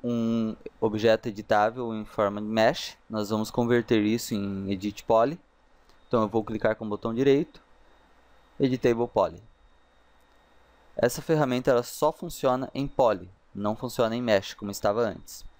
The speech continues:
Então agora eu vou entrar aqui no menu Render. Nós vamos escolher a opção Render Surface Map. Então eu vou clicar aqui, vai abrir essa nova caixa de diálogo.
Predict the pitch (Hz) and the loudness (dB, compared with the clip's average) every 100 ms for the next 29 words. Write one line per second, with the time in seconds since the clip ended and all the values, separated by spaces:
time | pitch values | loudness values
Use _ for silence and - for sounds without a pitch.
0 | _ - - - 135 151 147 143 147 147 | _ -20 -20 -6 0 4 4 4 2 2
1 | 151 143 135 127 127 113 107 107 107 92 | -2 2 4 4 2 -6 -4 -2 -2 0
2 | 95 110 127 165 185 - - - - _ | 4 4 2 -2 -4 -14 -20 -20 -20 _
3 | _ _ - - 120 113 120 127 127 156 | _ _ -20 -4 0 2 4 2 2 0
4 | 180 - 131 113 135 110 - - _ _ | 0 0 4 6 6 4 0 -18 _ _
5 | - - - - - 107 98 - 131 127 | -20 -20 -20 -8 0 0 0 0 2 0
6 | 98 _ _ _ _ _ - 127 160 165 | -2 _ _ _ _ _ -4 0 4 4
7 | 151 - 156 135 - 135 139 - 117 101 | 2 0 0 0 2 0 0 0 2 2
8 | - - - - _ _ _ _ _ _ | 0 -20 -20 -20 _ _ _ _ _ _
9 | - - 110 110 117 110 151 151 131 107 | -16 -2 0 2 0 -2 0 2 4 2
10 | 104 123 139 139 117 107 110 - 107 107 | 0 -6 -2 2 2 0 -4 0 0 0
11 | 113 104 104 - 95 98 120 127 165 | 0 0 0 -4 -6 2 4 4 0